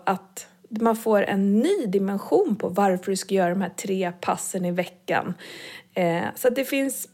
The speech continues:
många olika liksom vägar att, eh, se det där.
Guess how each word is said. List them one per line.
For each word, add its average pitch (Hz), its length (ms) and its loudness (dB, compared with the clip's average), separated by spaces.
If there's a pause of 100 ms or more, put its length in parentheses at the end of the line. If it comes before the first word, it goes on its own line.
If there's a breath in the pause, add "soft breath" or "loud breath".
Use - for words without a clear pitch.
(140)
många 247 580 2
olika 214 520 2
liksom 190 400 -2
vägar 202 680 2
att, - 640 -10 (400)
eh, 170 480 -8 (320)
se 269 320 -2
det 190 100 0
där. - 220 -10